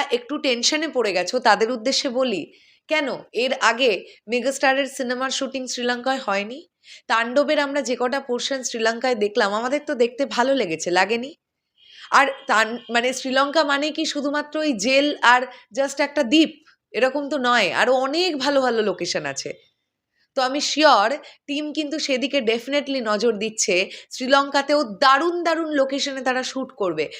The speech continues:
So টেনশনে কেউ থেকো না, আমার মনে হয় আমাদের এই মুহূর্তে এই বিষয়টা নিয়ে টেনশন করার কোনো কারণ নেই। দেখা যাক না কি হয়।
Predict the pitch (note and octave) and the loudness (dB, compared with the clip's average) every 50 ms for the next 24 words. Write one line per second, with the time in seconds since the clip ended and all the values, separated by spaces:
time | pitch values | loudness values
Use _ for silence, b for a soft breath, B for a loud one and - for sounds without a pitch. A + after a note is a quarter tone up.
0 | B B - - C#4 C4 C4+ - C#4 C#4+ D4 D4 C#4+ D#4+ D4 D4+ D4 D4 C#4+ C#4 | B B -2 -2 -2 0 2 2 2 2 2 0 0 0 0 -2 -2 0 0 0
1 | C#4 C#4 C#4 - - - C#4+ C4+ - A#3 F#3+ E3 C3 A#2+ - - - G#3+ B3 A#3+ | 0 -2 -6 -6 -4 -4 -2 0 0 -2 0 -2 -4 -6 -6 -4 0 0 0 0
2 | A#3 A3 A3+ A#3 C#4 C4+ G#3 A3 F#3 G3 A3+ B B B B B B - F#3+ A#3 | 2 0 0 0 0 0 0 0 0 0 -2 B B B B B B 0 2 4
3 | B3 C4 C4 C#4+ - - C4 C4+ C4 C4 C4+ C4+ C#4 C#4 C#4 - D4+ C#4 - - | 4 4 2 2 2 2 2 2 2 -2 -4 -4 -4 -6 -4 -2 -2 0 4 6
4 | C4+ D4 C#4 C#4 C#4 - D4 C4+ B3+ C#4 C#4 C#4+ C#4+ A#3+ C4 A#3 A3 - - B3 | 6 6 4 2 0 -2 -2 -2 -2 -4 -4 -6 -4 -4 -4 -4 -4 -6 -8 -8
5 | A#3+ B3 B3 B3 A#3+ A#3+ A#3+ B3 B3 B3 A#3+ - E3+ D3+ D3 C#3 C3+ B2 B2 A#2+ | -4 -4 -2 -2 -4 -4 -6 -6 -6 -6 -2 0 0 0 0 -2 -6 -10 -14 -16
6 | - - _ _ _ _ _ _ _ _ _ - G3+ G#3 G3+ - C4 B3 B3+ A#3 | -18 -20 _ _ _ _ _ _ _ _ _ 4 4 4 6 6 4 4 4 0
7 | A3 G#3 F#3+ F3+ - - F3 E3 - C3 A#2+ | 0 -4 -8 -8 -8 -10 -10 -8 -8 -8 -8